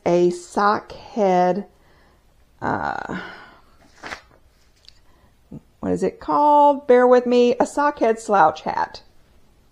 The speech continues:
I've made one before for myself, and I really loved it. This one is being made, um, for a, um, family member who is not well. And so I wanted to just go ahead and work on this 'cause it seem-,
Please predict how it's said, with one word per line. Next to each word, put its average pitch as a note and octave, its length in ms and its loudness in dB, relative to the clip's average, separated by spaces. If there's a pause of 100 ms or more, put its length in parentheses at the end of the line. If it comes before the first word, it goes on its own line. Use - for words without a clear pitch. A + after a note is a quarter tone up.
(540)
I've F3+ 180 2
made A#3+ 280 0
one A3+ 200 0
before G3 360 0
for F#3+ 100 -8
myself, F3 560 0
and F3 80 -2
I E3 60 0
really E3 300 0
loved D#3+ 280 0
it. E3+ 140 0
This F#3+ 200 -2
one G#3+ 120 -4
is G3 120 -6
being F3+ 320 -4
made, E3+ 380 -2 (440)
um, D#3+ 280 0
for E3 460 2 (240)
a, E3 320 -2
um, E3 260 -4 (160)
family F#3+ 300 -6
member F3 560 -4 (540)
who F3 180 4
is E3+ 100 0
not E3+ 240 -2
well. F3 460 -2 (260)
And D#3+ 680 -4 (1400)
so E3 260 0
I D#3+ 140 4
wanted E3 280 0
to D#3+ 380 0
just - 220 -10
go F3+ 160 -2
ahead F3 480 -2
and E3 220 -4
work F3 200 -2
on F3 200 -2
this E3+ 280 -4
'cause - 240 -8
it - 140 -4
seem-, F3+ 280 -10